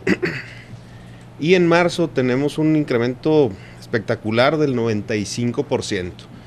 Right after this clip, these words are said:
En marzo del año pasado se expidieron por el área de la coordinación de licencias cuatro mil seiscientas cincuenta y un licencias. Este marzo se expidieron nueve mil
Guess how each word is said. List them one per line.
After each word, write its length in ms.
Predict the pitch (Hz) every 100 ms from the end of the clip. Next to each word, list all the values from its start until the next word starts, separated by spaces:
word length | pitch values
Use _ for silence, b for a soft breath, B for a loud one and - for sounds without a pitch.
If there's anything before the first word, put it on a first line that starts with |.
| B B -
En 140 | 104
marzo 280 | 117 123 170
del 60 | 147
año 160 | 139
pasado 440 | 143 123 143 156 175
se 140 | -
expidieron 500 | 120 - 110 117 147
por 380 | - 123 110 87 B B B B
el 280 | 92 98 107
área 220 | 123 139
de 60 |
la 80 | 127
coordinación 460 | 110 104 107 110 120
de 60 |
licencias 600 | 143 135 143 143 156 160 - B B B B
cuatro 320 | - 117 117 110
mil 300 | 127 147 160
seiscientas 640 | 165 135 - 131 131 151
cincuenta 400 | 151 117 104 104
y 60 | 107
un 100 | 123
licencias. 640 | 127 147 151 196 196 - B B B B B B -
Este 260 | 123 123 151
marzo 420 | 143 151 156 175
se 120 | 151
expidieron 640 | - - 113 117 139 156 -
nueve 320 | 127 113 110
mil 340 | 113 135 165